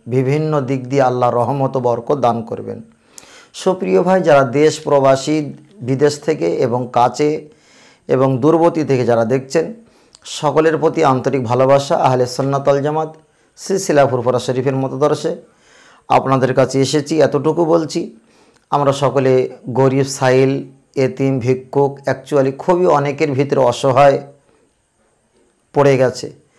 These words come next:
তাদেরকে এবং সকলকে আমি এ কথাটা শেয়ার করতে চাই। আপনারা চেষ্টা করবেন সূরা মুলক শরীফ এবং সূরা ওয়াকিয়া। যদি বলেন, "হুজুর, আমি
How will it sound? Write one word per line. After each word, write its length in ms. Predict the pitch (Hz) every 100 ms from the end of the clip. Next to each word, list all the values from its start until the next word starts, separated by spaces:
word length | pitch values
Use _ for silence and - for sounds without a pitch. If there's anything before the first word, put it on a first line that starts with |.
| _ _ _ _ -
তাদেরকে 520 | 143 139 151 143 170
এবং 300 | 165 139 139
সকলকে 600 | 135 135 123 160 156 160
আমি 180 | 143 139
এ 40 | 131
কথাটা 340 | 131 131 127
শেয়ার 280 | - 131 123
করতে 360 | 143 139 151
চাই। 240 | 147 160 151 - _ _ _ _ _ -
আপনারা 720 | 131 131 135 131 131 127 127 -
চেষ্টা 360 | 165 156 - 156
করবেন 460 | 175 170 180 180 - _
সূরা 300 | - - 139
মুলক 340 | 139 151 151 160
শরীফ 340 | - 160 175 180 _ -
এবং 580 | 135 131 131 131 127 120
সূরা 280 | - 151 147
ওয়াকিয়া। 640 | 147 143 139 160 165 - - _ _ _ _ _ _ 113
যদি 260 | 147 139 151
বলেন, 260 | 139 147
"হুজুর, 280 | 131 139 147
আমি 160 | 139